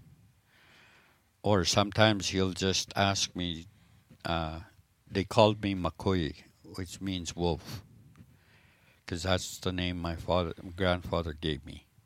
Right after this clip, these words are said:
And, uh, he'd say, "Makoi, first song, four starts."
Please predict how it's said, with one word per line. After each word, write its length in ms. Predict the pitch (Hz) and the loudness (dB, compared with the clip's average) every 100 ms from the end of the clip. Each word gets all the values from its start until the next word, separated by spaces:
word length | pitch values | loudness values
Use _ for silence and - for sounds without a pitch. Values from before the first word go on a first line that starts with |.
| _ _ _ _ _ - - - - - _ _ 104 | _ _ _ _ _ -20 -20 -20 -20 -20 _ _ -2
And, 380 | 98 85 85 | 0 0 -2
uh, 420 | 73 80 85 82 95 - - | -4 -2 -4 -6 -12 -16 -10
he'd 260 | 98 92 | -8 -6
say, 220 | - 87 | -2 -2
"Makoi, 600 | 92 82 - 117 117 85 78 - - - - _ _ _ _ _ _ - - | -2 -4 0 4 6 4 -2 -14 -20 -20 -20 _ _ _ _ _ _ -16 -2
first 320 | 101 95 - | 2 2 0
song, 280 | - 90 80 - | 0 0 -2 -8
four 240 | - 87 | -6 -6
starts." 680 | - - 82 - - - | -4 -4 -4 -6 -12 -14